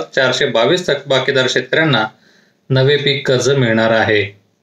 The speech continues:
सोमवारी सकाळी आणखी दोन रुग्णांना करोना संक्रमण झाल्याचे स्पष्ट झाल्याने जिल्ह्यातील रुग्णांची संख्या दोनशे सतरावर पोहोचली आहे.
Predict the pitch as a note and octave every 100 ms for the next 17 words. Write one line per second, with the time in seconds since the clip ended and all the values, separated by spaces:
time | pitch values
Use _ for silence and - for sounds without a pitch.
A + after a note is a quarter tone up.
0 | _ _ _ _ _ _ _ _ _ _
1 | _ C3 C#3+ D#3 D#3 D#3+ F3 D#3 D3+ D#3+
2 | D#3+ E3+ D3 D3 D#3 D#3+ D#3+ C#3 C#3+ C#3+
3 | D3 C3+ C#3+ D#3 D3 A#2+ B2 C3+ - C3
4 | B2 C3 B2 C#3+ C3+ G#2+ A2+ A#2 B2 C3
5 | B2+ A#2+ B2+ B2+ C3 - A#2+ A2+ B2+ B2
6 | A#2+ - B2+ - - A#2 A#2 A#2 A#2 G#2+
7 | A#2+ A2 G#2 G#2